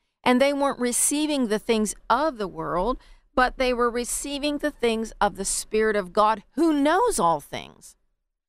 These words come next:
God knows all things. So when we fine-tune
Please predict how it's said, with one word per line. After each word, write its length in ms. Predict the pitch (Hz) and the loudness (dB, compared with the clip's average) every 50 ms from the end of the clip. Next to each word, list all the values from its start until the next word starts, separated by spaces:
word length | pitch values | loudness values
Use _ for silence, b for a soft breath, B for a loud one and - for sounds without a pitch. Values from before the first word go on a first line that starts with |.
| _ _ _ - | _ _ _ -2
God 420 | 202 185 294 302 302 302 254 240 247 | 2 2 4 4 4 2 0 -2 -6
knows 520 | 269 277 285 311 330 359 381 453 403 - - - - | -6 -4 0 2 2 2 2 0 -4 -6 -10 -10 -10
all 320 | - 185 185 170 165 160 147 | -6 -4 -2 -2 -2 -4 -4
things. 640 | - - - 170 156 - 80 - - - - - _ _ _ _ _ _ | -8 -8 -6 -6 -6 -6 -8 -16 -20 -20 -20 -20 _ _ _ _ _ _
So 240 | - - 277 285 269 | 0 2 4 4 4
when 260 | 254 262 247 247 233 | 2 2 0 0 0
we 140 | 226 220 214 | -2 -4 -6
fine-tune 920 | - - - - 269 294 349 359 359 381 359 - - 349 339 349 339 330 | -8 -4 -2 0 0 2 0 -2 -2 -4 -4 -4 -2 -2 0 0 0 -2